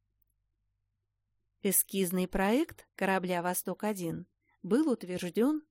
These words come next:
двадцать шестого апреля тысяча девятьсот шестидесятого года. Но одновременно,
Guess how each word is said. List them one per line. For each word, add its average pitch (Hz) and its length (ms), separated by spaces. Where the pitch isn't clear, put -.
двадцать 170 600
шестого 156 600
апреля 294 500
тысяча 220 480
девятьсот 262 560
шестидесятого 202 1000
года. 175 440
Но 220 460
одновременно, 190 1000